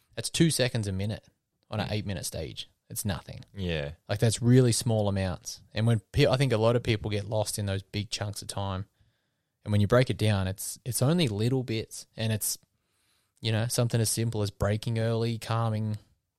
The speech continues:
Speaker 1: calming the farm, looking up ahead, being prepared for the next section, focusing on, like, your toolkit of tools, not what you can't control. You can't control the track. You can't control it's gonna be blown out.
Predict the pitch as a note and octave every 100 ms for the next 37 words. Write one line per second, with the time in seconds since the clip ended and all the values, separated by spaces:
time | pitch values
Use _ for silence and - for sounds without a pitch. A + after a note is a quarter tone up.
0 | - C#3 B2+ A#2 A2 - A2+ A2+ A2+ A2
1 | G#2+ A#2 A#2+ A2+ G#2+ G#2+ A2 A2+ A2+ G#2
2 | A2+ G#2+ A2 A#2 A2+ G#2+ A2 G#2+ G2+ -
3 | G#2 - G#2+ A2 - _ _ - - C#3
4 | B2+ - A#2 A2 G#2 G#2 F#2+ _ _ A#2+
5 | A2+ A#2+ A2+ - A2+ G#2 A2 G2 - G#2+
6 | G#2 G2 - - _ _ _ _ _ A2+
7 | A2 - _ _ _ A#2 E2+ G#2 - G2
8 | - G2+ D#2+ - - _ B2 C3 G#2+ F#2+
9 | - F2 - A#2+ A#2 B2 - G2+ - -
10 | G#2+ - G#2 A2 A2 G#2 G#2+ A#2 A#2